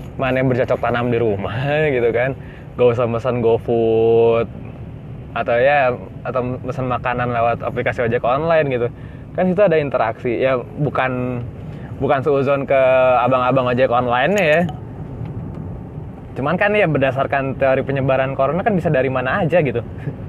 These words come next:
<laughs> Dari kontak tangan lah segala macem gitu. Ya udah, mana bercocok tanam di rumah, miara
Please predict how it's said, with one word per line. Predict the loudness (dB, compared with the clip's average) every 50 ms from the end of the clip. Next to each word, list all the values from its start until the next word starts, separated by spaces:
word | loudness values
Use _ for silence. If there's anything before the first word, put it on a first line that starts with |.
| -12 -10
<laughs> | -10 -8 -8 -8 -8 -10 -10 -12 -8 -6
Dari | -4 -4 -2 -2
kontak | -2 -2 -2 -2 -4 -4 -4 -4
tangan | -4 -2 -2 -2 -4 -4 -2 0
lah | 2 0 0
segala | 2 0 0 0 2 0
macem | 0 -2 -2 -2 -2 -2 -2 -2
gitu. | -2 -4 -6 -6 -10 -14 -14 -14 -14 -14 -14 -14 -14 -14 -14 -14 -14 -14 -14 -14 -14 -14 -14 -14 -6 -2
Ya | 0 4
udah, | 4 4 4
mana | 4 2 0 0
bercocok | 0 -2 -2 -2 -2 0 0
tanam | 0 0 0
di | 0 0
rumah, | 0 0 0 0 0 0 0 0 0 0 0 0 0 0 -2 -4 -6 -10 -12 -12 -12 -12 -12 -12 -12 -12 -12 -12 -8 -4
miara | -2 -2 0 0 2 2 2 2 2